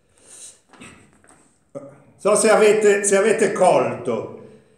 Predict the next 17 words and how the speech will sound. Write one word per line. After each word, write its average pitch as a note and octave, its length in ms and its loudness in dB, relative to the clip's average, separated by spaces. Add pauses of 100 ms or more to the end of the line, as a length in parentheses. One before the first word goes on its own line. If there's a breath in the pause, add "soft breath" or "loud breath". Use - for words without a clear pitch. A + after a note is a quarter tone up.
(840)
Posso F3+ 360 0
aggiungere E3 1160 2
un'altra A3 1200 0 (460)
sua G#3 320 -2
sentenza G3 720 0
su-, - 160 -6 (500)
successiva, G3+ 1160 0
ascoltate, D3+ 880 0 (760)
che F#3 180 -2
parla A3 420 2
appunto A#3 400 2
del, F#3 300 0
della F#3 220 0
sua F#3+ 220 2
opera, C#3+ 420 2
Gli D3+ 140 0
Essai. E3 640 0